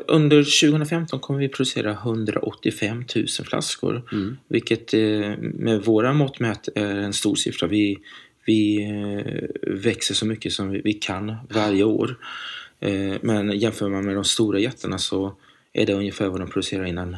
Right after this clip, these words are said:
Speaker 1: morgonfikat en, en normal
Speaker 2: <laughs>
Speaker 1: dag.
Speaker 2: Ja, men det var stor skillnad som sagt mot, mot tusen flaskor runt tjugohundranio där. Det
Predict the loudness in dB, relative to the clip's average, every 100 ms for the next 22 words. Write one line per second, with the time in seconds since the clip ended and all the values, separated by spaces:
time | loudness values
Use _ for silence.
0 | -8 -4 -2 -2 -4 -4 -2 -4 0 0
1 | 0 -2 -4 -4 -2 0 0 2 2 2
2 | 2 2 -2 -2 -6 -8 -10 -14 -4 2
3 | 4 4 -2 -12 -14 -14 -4 0 2 2
4 | 0 2 2 2 0 -2 -2 -4 -2 -4
5 | -4 2 2 2 -2 -2 0 0 0 -2
6 | -2 -2 -2 -2 -2 -2 -2 -2